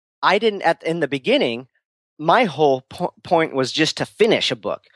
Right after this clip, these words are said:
I wasn't even s-, very concerned about digesting it or taking it in. I just wanted to finish a book. So that was my mindset when I listened to my first business book, Rich Dad, Poor Dad. Now, I discovered something really early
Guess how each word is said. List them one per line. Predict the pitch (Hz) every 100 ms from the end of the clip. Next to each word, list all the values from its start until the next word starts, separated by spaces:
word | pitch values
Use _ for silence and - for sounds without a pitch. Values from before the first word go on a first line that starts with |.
| - -
I | 165
wasn't | 185 156 156
even | 143 131
s-, | - -
very | 131 151 156
concerned | - 127 - 139 135
about | 120 110 - - - -
digesting | 131 123 110 143 143 - 143
it | 131
or | 107
taking | - 135 - 113
it |
in. | 113 135
I | 135
just | 135 139
wanted | 135 107
to | 107
finish | 139 127 -
a |
book. | 95 - - _ - - - - -
So | - 131
that | 214
was | 214 208
my | 196
mindset | 170 147 131 135 131
when | 131
I | 120 120 120 _
listened | 120 120 139 - 135
to | - 143
my | 131 113
first | - 156 -
business | 131 120 117
book, | - 113 -
Rich | 120 -
Dad, | 113 101
Poor | - 107
Dad. | 80 60 - - - - -
Now, | 135 135
I |
discovered | 127 - - 214 139
something | 156 131 139 123
really | 147 165 143
early | 180 127 95 139